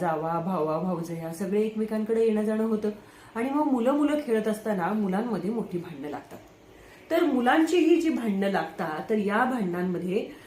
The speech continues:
मोठ्यांची भूमिका काय असावी याबद्दलचं मत मांडण्याबद्दल अनेकदा माझ्याशी बऱ्याच जणांनी, अ, चर्चा केली की याबद्दल थोडंसं मत मांडलं तर अनेकांना उपयोगी पडेल. म्हणून मी माझ्या परीनं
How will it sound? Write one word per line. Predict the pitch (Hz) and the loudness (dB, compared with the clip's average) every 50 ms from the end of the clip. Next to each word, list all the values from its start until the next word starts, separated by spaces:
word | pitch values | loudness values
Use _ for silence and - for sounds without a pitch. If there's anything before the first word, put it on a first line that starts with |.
| - - - - | -20 -20 -10 -6
मोठ्यांची | 190 190 185 175 180 - - - 240 233 240 - | -4 -2 -2 -2 -4 -6 -10 -8 -8 -8 -6 -4
भूमिका | 277 214 220 202 190 185 180 180 | -4 -2 0 0 -2 -2 -2 -4
काय | 180 175 170 156 151 151 | -6 -6 -6 -8 -6 -8
असावी | 151 - 160 151 147 139 - - - - - - - - - 180 170 | -10 -8 -10 -10 -10 -10 -12 -16 -18 -20 -20 -20 -20 -10 -8 -4 0
याबद्दलचं | 202 226 247 285 254 220 262 277 262 - 285 277 | 0 2 2 2 0 2 2 0 0 0 0 2
मत | 226 208 202 196 208 | 2 2 2 2 0
मांडण्याबद्दल | 196 180 170 170 175 180 180 196 - - 175 175 190 - - - | -2 0 0 0 0 -2 -2 -4 -2 0 0 0 -2 -2 -2 0
अनेकदा | 208 214 226 262 254 254 285 | 2 4 4 4 4 2 2
माझ्याशी | 277 262 220 185 214 226 220 220 - 196 190 | 4 4 2 4 2 2 2 0 0 -2 0
बऱ्याच | 185 185 185 185 185 190 190 | 0 0 0 0 0 -2 -2
जणांनी, | 196 185 185 185 196 202 202 196 196 - 185 | -2 -2 -2 -2 -2 -2 -2 -2 -4 -4 -4
अ, | 185 180 180 185 | -4 -4 -2 -2
चर्चा | 185 170 - 220 233 | -4 -2 0 0 0
केली | 220 226 208 190 185 | 2 2 2 2 2
की | - 226 233 220 | 0 -2 0 4
याबद्दल | 220 196 202 208 254 214 262 277 262 220 | 4 4 4 4 2 2 2 0 0 0
थोडंसं | 254 247 233 226 226 226 | 2 4 4 4 2 0
मत | 202 196 190 190 196 | -2 -2 -2 -2 -2
मांडलं | 190 175 165 170 180 175 156 - - - - - - - - | -4 -2 0 0 0 0 0 -2 -6 -14 -18 -20 -14 0 2
तर | 226 226 | 2 2
अनेकांना | - - 185 185 175 175 190 180 180 175 | 4 2 0 -2 -2 -2 -2 -2 -2 -4
उपयोगी | 165 - 156 147 151 160 | -4 -4 -6 -4 -4 -6
पडेल. | - 151 139 - - - - - - - - - - - - 247 | -6 -6 -8 -8 -10 -12 -18 -20 -20 -20 -20 -20 -20 -12 -6 -2
म्हणून | 254 285 320 330 | 0 2 4 6
मी | 330 339 | 6 8
माझ्या | 302 285 240 214 233 254 | 8 6 6 4 2 2
परीनं | 254 277 269 269 240 247 247 | 0 0 0 0 0 -2 -2